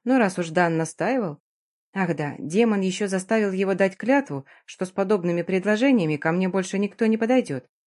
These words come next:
А если и подойдет, то за того самоубийцу будет отвечать именно он, этот самый блондин. Так что после такого обещания он клятвенно заверил и меня, и Дана, что теперь и сам ко мне не подойдет и не подпустит никого.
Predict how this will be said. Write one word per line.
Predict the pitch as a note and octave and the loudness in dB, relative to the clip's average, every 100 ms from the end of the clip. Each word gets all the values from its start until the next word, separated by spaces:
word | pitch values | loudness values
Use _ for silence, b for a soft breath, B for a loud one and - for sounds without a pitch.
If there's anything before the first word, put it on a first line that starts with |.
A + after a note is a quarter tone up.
| _ - | _ -2
А | E3+ | 2
если | F3+ E3 | 2 0
и | E3 | 0
подойдет, | F3+ F#3+ G#3 C#4+ D4 _ _ - | 2 2 2 0 -2 _ _ -8
то | F3+ | -2
за | F#3 | 0
того | F#3+ F3+ | 2 0
самоубийцу | F3+ F#3+ G3+ A3 C4+ D#3+ | 0 -2 2 0 0 -2
будет | E3+ F#3 F#3 | -2 -2 -2
отвечать | E3+ F3+ B3 C4+ | -4 -2 -2 -2
именно | - C4+ C#4+ C#4 - | 2 4 6 4 0
он, | G3+ G3+ - | -4 -4 -6
этот | E3+ E3+ E3 | -6 -4 -4
самый | E3+ G3+ A3+ | -2 -2 -2
блондин. | F#3 E3+ D3+ D#3+ D#3+ b b b _ | 0 -2 -2 -6 -6 b b b _
Так | G#3+ G#3 | -2 0
что | - | -2
после | A3 A#3 A3 | -2 -2 -2
такого | A3 A3+ G#3+ | 0 2 2
обещания | G#3 G#3+ - D4 C#4+ - | 2 -2 0 2 4 2
он | G3 F#3+ | -2 0
клятвенно | G3 C4+ C4 A3 G3 | 0 2 2 0 2
заверил | F#3+ F#3 E3+ D3+ | 2 2 2 0
и | E3 | -2
меня, | E3 D#3+ G#3+ B3+ | -2 0 2 0
и | - F3 | 0 -4
Дана, | D3+ A#3 B3+ A3+ B B | 0 2 2 0 B B
что | - F#3+ | -8 -6
теперь | F#3+ F#3+ A3+ A#3+ | -4 0 0 0
и | |
сам | A#3 F3+ D3 | 0 2 2
ко | D#3 | 0
мне | E3+ | 0
не | D#3 D3 | 0 -2
подойдет | D3+ D#3 D#3+ C#4+ - | -2 -2 0 -2 -2
и | E3 | -4
не | C#3+ | -4
подпустит | C#3 - F3 G#3+ G#3 - | -6 -6 -8 -6 -12 -6
никого. | D3+ D#3+ D3+ C#3 C3 | -6 -4 -6 -6 -10